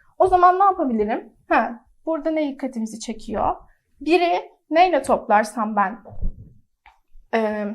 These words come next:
beş ederim? Yok. Burayı değiştirmek istemiyorum çünkü zaten bozulur.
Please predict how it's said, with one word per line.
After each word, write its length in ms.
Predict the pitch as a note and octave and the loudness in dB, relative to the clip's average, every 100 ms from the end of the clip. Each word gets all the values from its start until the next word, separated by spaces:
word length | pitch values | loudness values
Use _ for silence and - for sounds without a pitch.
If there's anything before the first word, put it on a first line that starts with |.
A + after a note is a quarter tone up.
| - _ - - | -12 _ -4 0
beş 200 | A3+ A#3+ | 2 0
ederim? 280 | G3+ A#3+ | -2 -2
Yok. 500 | F#4 F4 G3+ - - - - | 2 4 4 -2 -20 -20 -6
Burayı 280 | D4 D#4 D4+ | 0 0 2
değiştirmek 440 | D#4+ D#4+ E4 D#4+ | 0 0 -2 -2
istemiyorum 420 | - D4+ D4+ D#4+ | -2 -2 0 0
çünkü 220 | D#4 D4+ D4 | -2 -4 0
zaten 420 | D#4 D#4 E4 C#4 | 2 2 0 2
bozulur. 400 | D4 C#4+ A3 | 2 2 0